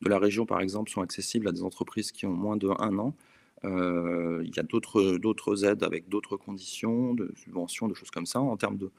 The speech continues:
de financement à l'adi, hem, il n'y a pas de, il n'y a pas de, de, de question de date de création.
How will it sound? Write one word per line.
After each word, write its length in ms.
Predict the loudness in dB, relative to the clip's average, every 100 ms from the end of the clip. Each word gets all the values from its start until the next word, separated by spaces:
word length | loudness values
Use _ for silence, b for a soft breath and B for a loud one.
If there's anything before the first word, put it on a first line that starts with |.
| b b 0
de 80 | 0
financement 420 | 2 2 2 0
à 120 | 4
l'adi, 300 | 2 2 -2 B B B _ -2
hem, 760 | 2 2 2 2 2 0 -4 -8 -4
il 80 | -2
n'y 60 |
a 60 | 0
pas 180 | 4 4
de, 540 | 4 4 4 2 2
il 140 | 0 -2
n'y 80 | -4
a 60 | -4 _ _
pas 100 | -2
de, 80 | -2 -4 -6 -4 -6 -6 -8 -8 -10
de, 80 |
de 100 | -10
question 360 | -4 -2 0 2
de 80 | 2
date 400 | 4 0 -2 -2
de 60 | -2
création. 480 | -2 -4 -4 -8